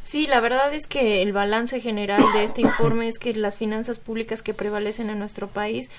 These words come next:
son estrictamente ortodoxas y siguen los lineamientos que han venido siguiendo durante los últimos años. Eh, el equipo económico que está al mando de la economía del país,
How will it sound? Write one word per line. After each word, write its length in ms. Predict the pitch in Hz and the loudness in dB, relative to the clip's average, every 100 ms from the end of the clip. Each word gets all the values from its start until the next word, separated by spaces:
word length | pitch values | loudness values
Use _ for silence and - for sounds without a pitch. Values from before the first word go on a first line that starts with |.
| - - | -16 -12
son 320 | - 240 254 | 0 0 0
estrictamente 800 | - 226 226 220 226 220 220 226 | -4 -6 -6 -2 -2 0 2 2
ortodoxas 600 | 208 - 175 208 220 233 220 | 0 -2 -4 -4 -4 -6 -4
y 60 | |
siguen 340 | 214 214 220 220 | -4 -2 0 0
los 120 | 208 | -2
lineamientos 640 | 202 208 202 202 226 233 | -2 -2 -2 -2 -4 -6
que 120 | - 226 | -8 -6
han 160 | 208 | -4
venido 320 | 214 208 208 208 | -4 -6 -6 -8
siguiendo 400 | 220 208 208 202 | -8 -8 -6 -8
durante 340 | 202 202 202 | -8 -8 -8
los 200 | 190 196 | -10 -10
últimos 460 | 208 196 202 202 - | -10 -6 -4 -4 -6
años. 320 | 208 202 - - - - - | -6 -6 -8 -14 -16 -16 -2
Eh, 520 | 220 220 214 208 196 233 - - - - - | 2 4 4 2 -2 -6 -12 -20 -20 -14 2
el 140 | 226 | 4
equipo 260 | 226 262 262 | 4 2 0
económico 680 | 247 233 226 240 240 226 220 | 2 2 2 2 2 2 2
que 380 | 214 208 202 196 | 2 2 2 0
está 720 | - - 214 214 214 214 202 | -2 2 4 4 4 2 0
al 420 | - 220 220 202 | 0 -2 0 0
mando 500 | 202 214 220 220 214 | 2 4 4 4 2
de 440 | 190 196 190 185 185 | 2 0 0 0 -2
la 400 | 190 175 180 220 - 247 | 0 0 0 -6 -12 -10
economía 560 | 185 233 277 226 240 | 0 2 6 6 6
del 160 | 220 208 | 2 2
país, 400 | 208 202 226 | 4 6 4